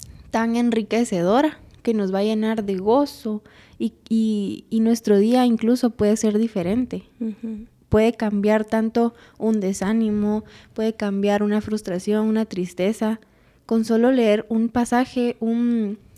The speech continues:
Speaker 1: un versículo, un capítulo, que estoy segura que, que Él va a poner el capítulo, el versículo, las
Speaker 2: Ujú.
Speaker 1: palabras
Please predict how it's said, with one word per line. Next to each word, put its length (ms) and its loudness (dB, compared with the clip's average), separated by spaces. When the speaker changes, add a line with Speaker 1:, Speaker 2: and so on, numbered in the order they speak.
Speaker 1:
un 140 -6
versículo, 600 0
un 80 -2
capítulo, 680 -2
que 80 0
estoy 400 0
segura 420 4
que, 300 -4
que 140 0
Él 120 4
va 80 2
a 80 -6
poner 460 0
el 320 2
capítulo, 800 0
el 100 0
versículo, 840 -2
las 380 0
Speaker 2:
Ujú. 100 -8
Speaker 1:
palabras 880 2